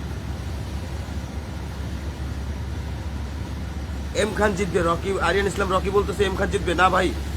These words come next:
এম খান জিতবে এটা বলা মুশকিল, কারণ সুরভি আটের, আহ, অতীতের রেকর্ড যারা জানেন তারা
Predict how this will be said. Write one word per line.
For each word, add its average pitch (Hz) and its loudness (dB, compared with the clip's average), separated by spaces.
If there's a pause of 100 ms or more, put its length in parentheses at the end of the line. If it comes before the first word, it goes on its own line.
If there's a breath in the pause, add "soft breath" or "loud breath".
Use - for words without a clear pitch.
(240)
এম 190 2
খান 196 2
জিতবে 202 6
এটা 202 8
বলা 202 6
মুশকিল, 190 4
কারণ 185 4
সুরভি 190 2
আটের, 202 4
আহ, 170 4
অতীতের 180 0
রেকর্ড 185 2
যারা 180 6
জানেন 175 4
তারা 175 4